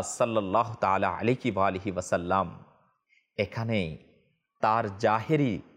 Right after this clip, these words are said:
হায়াতে মুবারকার তিপ্পান্নটি বছর অতিবাহিত করেছেন। হযরত সাইয়েদনা ইমাম মাহদী নামের আবির্ভাব মক্কা শরীফেই হবে। প্রিয় ইসলামী ভাইরা ও মাদানী চ্যানেলের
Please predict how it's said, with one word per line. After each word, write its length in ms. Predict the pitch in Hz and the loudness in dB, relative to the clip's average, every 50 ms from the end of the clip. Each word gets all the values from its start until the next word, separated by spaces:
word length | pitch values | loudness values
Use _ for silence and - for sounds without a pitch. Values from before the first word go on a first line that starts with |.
| - _ _ _ _ _ _ _ - | -20 _ _ _ _ _ _ _ -4
হায়াতে 420 | - 101 104 104 110 117 - - 110 | 0 2 4 4 4 2 2 2 0
মুবারকার 640 | 92 95 95 85 98 104 110 104 - - 95 90 71 - - - - _ _ _ _ - | 0 0 2 2 4 4 4 2 2 2 0 0 0 -4 -10 -20 -20 _ _ _ _ -4
তিপ্পান্নটি 680 | 131 120 - - 175 185 190 180 180 - - 147 123 98 80 - - - - _ _ _ _ _ _ _ - | -4 -4 0 0 0 0 2 0 -2 -2 -2 -2 -2 -2 -4 -6 -16 -20 -20 _ _ _ _ _ _ _ -12
বছর 480 | - 95 92 98 92 - - 113 101 90 - - - - | -6 0 0 0 0 0 0 0 0 0 0 -6 -16 -10
অতিবাহিত 480 | - 92 - 92 - - - 95 80 - | -10 -8 -8 -8 -10 -10 -12 -12 -12 -12
করেছেন। 480 | 95 - - - - - - - - - _ _ _ _ _ _ _ _ _ _ _ _ _ _ _ _ _ _ _ _ - | -12 -14 -10 -10 -10 -12 -12 -20 -20 -20 _ _ _ _ _ _ _ _ _ _ _ _ _ _ _ _ _ _ _ _ 0
হযরত 360 | 113 117 110 123 120 117 - - | 0 2 2 4 2 2 0 0
সাইয়েদনা 480 | - - - 113 117 120 123 123 127 131 117 95 - - - - _ _ _ - | -6 0 2 2 4 4 4 4 4 2 0 -2 -4 -12 -20 -20 _ _ _ -2
ইমাম 380 | 135 123 127 131 143 147 135 110 - - - - - _ - 117 | 0 2 4 4 4 4 2 -2 -8 -12 -16 -20 -20 _ -4 0
মাহদী 480 | 120 120 117 101 127 127 135 160 165 | 0 0 2 2 2 2 4 4 2
নামের 280 | 143 160 170 170 165 160 - | 4 2 4 4 4 4 4
আবির্ভাব 560 | - 131 131 160 180 165 143 139 147 165 175 - - - - - - - _ _ _ _ _ _ _ _ - | 2 2 4 4 4 4 4 4 4 4 4 2 -2 -14 -18 -20 -20 -20 _ _ _ _ _ _ _ _ -8
মক্কা 400 | 104 104 110 107 - - 143 127 | 0 2 2 2 2 -2 -4 -4
শরীফেই 600 | - - 117 104 101 98 - - 117 113 107 95 80 64 - - - _ - | -2 0 0 0 0 0 0 2 2 2 2 2 -2 -4 -10 -14 -20 _ -4
হবে। 240 | 85 85 - - - - - _ _ _ _ _ _ _ _ - | -4 -4 -4 -4 -14 -16 -18 _ _ _ _ _ _ _ _ -2
প্রিয় 160 | - 147 160 165 | 2 2 4 4
ইসলামী 400 | 151 - - - 120 113 117 110 | 2 0 -2 -2 -2 0 0 -4
ভাইরা 380 | 95 - - 104 92 95 95 92 82 - - - - | -6 -6 -4 -2 0 2 2 2 2 0 -4 -8 -4
ও 40 | - 107 | -2 -2
মাদানী 360 | 101 98 98 92 110 107 107 | 0 0 0 0 0 -2 -2
চ্যানেলের 400 | 98 - 95 92 92 95 98 92 | -4 -6 -6 -4 0 0 0 0